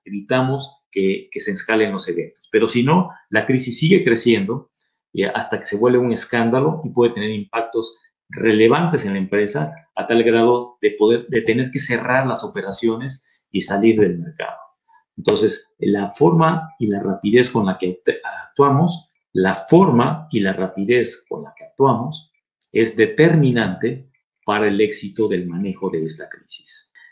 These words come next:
¿Estamos preparados para enfrentar una crisis en nuestra empresa? ¿Estamos conscientes de las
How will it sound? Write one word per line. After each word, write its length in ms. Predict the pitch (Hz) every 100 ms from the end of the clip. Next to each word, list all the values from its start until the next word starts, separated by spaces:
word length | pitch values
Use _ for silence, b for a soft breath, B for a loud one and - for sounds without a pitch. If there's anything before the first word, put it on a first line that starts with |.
| b
¿Estamos 380 | - - 117 135
preparados 440 | 120 107 98 123 131
para 180 | 117
enfrentar 320 | 98 95 92 107
una 200 | 107 -
crisis 320 | 101 101 92
en 80 | 92
nuestra 240 | - 85
empresa? 540 | 92 107 107 185 - _ _ _ _ _ _ _
¿Estamos 360 | - 117 113 113
conscientes 840 | 98 92 113 123 131 143 - - _
de 140 | - 92
las 360 | 92 95 -